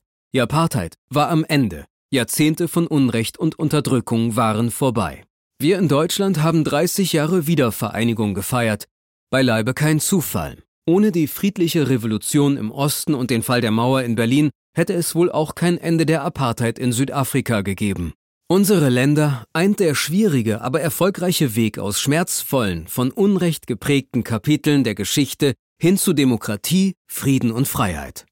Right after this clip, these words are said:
Dass dieser lange Weg noch nicht zu Ende ist, kann man in Südafrika überall sehen. Ungleichheit,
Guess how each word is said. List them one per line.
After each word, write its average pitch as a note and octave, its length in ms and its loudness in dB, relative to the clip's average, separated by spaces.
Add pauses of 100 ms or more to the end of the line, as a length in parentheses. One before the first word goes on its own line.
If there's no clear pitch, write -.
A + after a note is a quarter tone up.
(360)
Dass A#2+ 200 0
dieser B2 240 0
lange A2+ 300 0
Weg C3+ 180 0
noch A2+ 140 -2
nicht G#2+ 240 -4
zu - 80 -6
Ende C#3+ 300 2
ist, C#3+ 320 -4 (220)
kann E3 180 0
man F#3+ 160 2
in D#3+ 160 2
Südafrika B2+ 840 -2
überall A#2+ 540 0
sehen. F#2+ 400 -6 (160)
Ungleichheit, D3 840 0